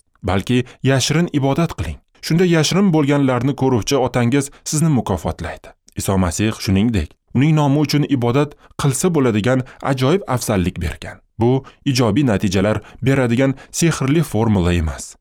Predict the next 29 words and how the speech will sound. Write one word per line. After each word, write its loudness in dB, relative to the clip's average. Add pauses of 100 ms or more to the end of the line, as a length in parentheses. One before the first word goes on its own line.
Bu 0 (160)
Xudoning 2
huzuriga 0 (160)
kirishimiz 0
uchun -2 (160)
va 0
Iso 2
qanday 0
qabul -2
qilingan 2
bo'lsa, 2 (160)
shunday 0
qabul -2
qilinguvchi 0 (160)
afzallikdir. -4 (260)
Iso -2
nomi 2
uchun 0 (160)
ibodat 0
qilish 0 (120)
irodamiz 0
va 2
maqsadimiz 0 (140)
uning 2
irodasi 0
va 0
maqsadlari 0
bilan 0 (140)
hamohangini 0